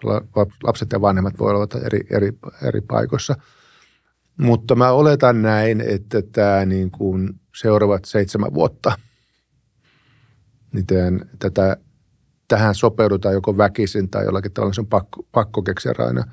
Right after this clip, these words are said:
Yksi mahdollinen ratkaisu on kaupalliset kodinhoitopalvelut. Ää,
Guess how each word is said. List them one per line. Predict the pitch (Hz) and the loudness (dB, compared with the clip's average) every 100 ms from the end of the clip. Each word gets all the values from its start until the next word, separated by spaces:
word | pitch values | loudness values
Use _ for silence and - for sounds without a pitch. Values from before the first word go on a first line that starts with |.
| _ _ - | _ _ 0
Yksi | 113 - 156 143 - | 0 4 2 2 2
mahdollinen | 127 127 127 123 113 | 4 4 4 4 4
ratkaisu | 117 113 107 - - | 2 2 -4 -4 -2
on | 104 | 0
kaupalliset | 95 104 104 101 98 - | 2 2 4 0 -2 -2
kodinhoitopalvelut. | 101 90 95 90 - - - 71 - _ _ _ _ _ _ _ _ _ _ _ - | -2 0 -2 -2 -4 -4 -4 -6 -8 _ _ _ _ _ _ _ _ _ _ _ -6
Ää, | 110 95 92 95 104 | -2 0 0 -2 -4